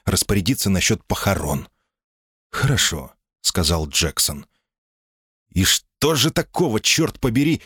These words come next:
известно Фрэнку?» — выпалил вдруг Дэвид. Джексон задумался на минуту. «Мир качается на весах», —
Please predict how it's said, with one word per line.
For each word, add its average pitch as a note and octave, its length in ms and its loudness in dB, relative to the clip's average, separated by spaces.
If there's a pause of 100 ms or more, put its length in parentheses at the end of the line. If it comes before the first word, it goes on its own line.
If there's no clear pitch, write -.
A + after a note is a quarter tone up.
известно C#3 520 0
Фрэнку?» — D3 640 -2 (460)
выпалил F#2 440 0
вдруг D2+ 340 -2
Дэвид. D2 480 -2 (600)
Джексон G2+ 640 0 (100)
задумался D#2+ 720 -2
на B1+ 100 -4
минуту. C2 520 -6 (720)
«Мир D#2 380 2
качается D#2+ 720 -2
на F2+ 100 2
весах», — - 760 -4